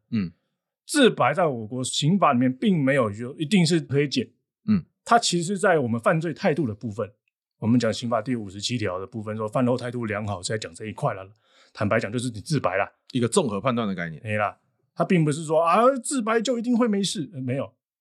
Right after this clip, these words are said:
Speaker 2: 那自首也是得减而已，它并没有必减。
Speaker 1: 嗯哼。
Speaker 2: 坦白跟你讲，但只是因为高虹安这个案子，它叫做贪污治罪。
Speaker 1: 对。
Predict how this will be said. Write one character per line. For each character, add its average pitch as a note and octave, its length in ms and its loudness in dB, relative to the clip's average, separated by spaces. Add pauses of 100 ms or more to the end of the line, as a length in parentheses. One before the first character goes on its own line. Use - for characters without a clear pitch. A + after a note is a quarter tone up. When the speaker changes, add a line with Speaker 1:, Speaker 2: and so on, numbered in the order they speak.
(180)
Speaker 2:
那 B3 120 6
自 B3 280 2
首 C3 240 2
也 C3+ 100 -2
是 D3+ 140 -2
得 D#3+ 200 4
减 G2+ 300 -4
而 G#2 80 -10
已， G2+ 60 -12
它 F#3 120 0
并 G#3+ 220 2
没 F3+ 60 -2
有 C#3+ 80 2
必 D3+ 320 -4
减。 - 200 -12 (460)
Speaker 1:
嗯 F2+ 220 -6
哼。 D3+ 200 -4
Speaker 2:
坦 A#2 200 -4
白 A2+ 120 2
跟 C3 120 -2
你 C3 80 4
讲， A2 180 -6 (320)
但 C4 160 6
只 D3 140 -10
是 G3 100 -4
因 B3 60 2
为 A#3+ 100 2
高 A#3 180 2
虹 F3+ 80 2
安 G3 160 2
这 F#3 120 0
个 E3+ 80 -2
案 D#3+ 200 2
子， A#2+ 120 -2
它 C3+ 120 -6
叫 C#3+ 160 -2
做 C3 360 -2
贪 C#3 180 -4
污 C3 60 -2
治 B2 100 -6
罪。 A2 180 -4 (300)
Speaker 1:
对。 G2 220 0